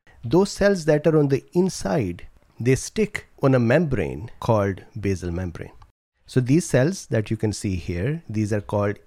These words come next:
endothelium. Endothelium are the cells. These are kind of microscopic egg-like structures, fried egg-like structures. So mostly flat and irregular in shape.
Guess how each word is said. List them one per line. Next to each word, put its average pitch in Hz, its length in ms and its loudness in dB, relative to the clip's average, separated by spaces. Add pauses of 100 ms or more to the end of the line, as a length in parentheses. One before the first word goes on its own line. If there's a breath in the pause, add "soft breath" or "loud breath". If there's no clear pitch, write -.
endothelium. 92 880 -6 (420)
Endothelium 143 1080 2
are 113 160 4
the 107 160 -4
cells. 104 420 0
These 156 240 0
are 175 220 0 (100)
kind 180 220 2
of 147 160 0
microscopic 113 920 -2
egg-like 113 560 0
structures, - 640 -12 (220)
fried 107 480 -2
egg-like 90 400 -6
structures. - 540 -14 (300)
So 117 300 0 (160)
mostly 120 480 0
flat - 560 -2 (180)
and 107 220 -2
irregular 104 540 0
in 90 180 -2
shape. 117 400 -2